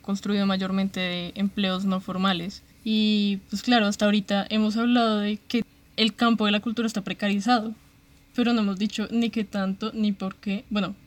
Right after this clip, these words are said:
hemos intuido por qué, pero la realidad es que el campo de la cultura está tan precarizado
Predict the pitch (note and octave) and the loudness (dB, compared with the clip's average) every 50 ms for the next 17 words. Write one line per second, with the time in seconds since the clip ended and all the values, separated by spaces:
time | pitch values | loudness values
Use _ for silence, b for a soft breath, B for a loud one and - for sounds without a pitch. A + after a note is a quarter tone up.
0 | - - - - G#3+ G#3+ G#3 G#3+ G#3+ A3 G#3 - A#3+ A#3+ A#3 G#3+ G3+ G3+ G#3+ G#3+ | -20 -14 -6 -2 0 0 2 2 2 2 2 2 0 0 0 0 -2 -4 -4 -6
1 | A3 - - G#3 G#3+ G#3+ - A#3 A3 G#3 G#3 G#3 A3+ - - - - - - A#3+ | -6 -4 -4 -6 -4 -2 -2 -2 -2 -2 -4 -6 -8 -12 -16 -20 -14 -6 -2 2
2 | A#3 A3 G#3 G#3+ G#3+ A3+ A#3+ A#3+ A#3 A3+ A3+ A3 G#3+ - - - A3+ A3 A3 A3 | 2 2 4 4 2 2 2 2 2 2 0 0 -2 -4 -4 -2 0 2 2 0
3 | G3 - - - _ _ _ - - - A3+ G#3 - - A3+ A3+ G3+ - G#3+ G#3 | -2 -4 -12 -20 _ _ _ -14 -6 -4 -4 -2 0 0 0 0 0 0 -2 -2
4 | G3+ G3+ G3 - A3+ A3 - A#3+ G#3+ G#3+ - - G#3 - _ - A#3+ A#3+ B3 A3+ | -2 -2 -4 -4 -6 -4 -2 -2 -2 -2 -4 -6 -8 -8 _ -2 0 2 2 2
5 | B3 B3 A#3+ - B3 B3 B3 B3 - B3+ A#3+ A3+ G#3+ A3 | 0 -2 0 0 2 2 2 2 2 2 0 0 0 -4